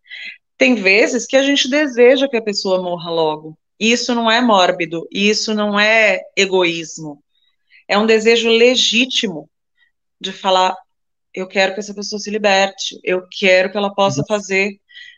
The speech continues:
Speaker 1: a transição dela, e eu também preciso descansar." E isso não é errado, tem muita gente que sente culpa de pensar isso, né? Ninguém tá acelerando a morte de ninguém,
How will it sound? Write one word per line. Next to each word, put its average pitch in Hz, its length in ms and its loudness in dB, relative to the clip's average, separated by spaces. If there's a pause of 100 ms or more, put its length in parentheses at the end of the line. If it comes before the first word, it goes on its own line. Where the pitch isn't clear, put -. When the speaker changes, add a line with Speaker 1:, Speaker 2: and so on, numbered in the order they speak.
(320)
Speaker 1:
a 202 180 2
transição 233 720 0
dela, 214 640 4
e 220 140 0
eu 226 180 6
também 247 480 2
preciso 240 420 -6
descansar." 196 720 -4
E 233 200 2
isso 269 200 0
não 277 220 2
é 262 140 4
errado, 226 460 0
tem 196 140 -8
muita 220 200 -4
gente 220 240 -8
que - 60 -12
sente 226 360 -8
culpa 233 480 -6 (240)
de 190 100 -8
pensar 175 460 0
isso, 156 340 -6
né? 170 220 0 (260)
Ninguém 208 280 2
tá 415 120 2
acelerando 226 640 4
a 202 80 4
morte 180 420 0
de 175 120 -10
ninguém, 170 460 -2